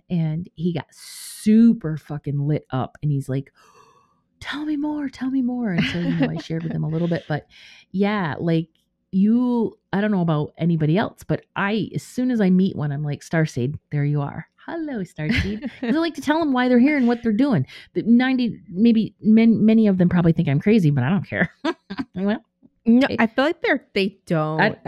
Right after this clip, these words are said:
Speaker 2: I feel like they don't.
Speaker 1: they,
Speaker 2: Most of the
Speaker 1: they're
Speaker 2: time
Speaker 1: on
Speaker 2: they
Speaker 1: board.
Speaker 2: don't. Yeah. 'Cause it's like you, they, there's a subconscious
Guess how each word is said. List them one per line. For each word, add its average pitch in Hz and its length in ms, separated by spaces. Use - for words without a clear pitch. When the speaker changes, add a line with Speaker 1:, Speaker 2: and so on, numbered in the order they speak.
Speaker 2:
I 208 40
feel 285 160
like 277 140
they 208 120
don't. - 460
Speaker 1:
they, 202 140
Speaker 2:
Most 196 160
of 170 40
the 175 60
Speaker 1:
they're 214 60
Speaker 2:
time 247 120
Speaker 1:
on 285 60
Speaker 2:
they 254 60
Speaker 1:
board. 226 320
Speaker 2:
don't. 160 160
Yeah. 190 280
'Cause 302 280
it's 240 260
like 233 220
you, 220 160
they, 226 280
there's 214 360
a 196 320
subconscious 208 800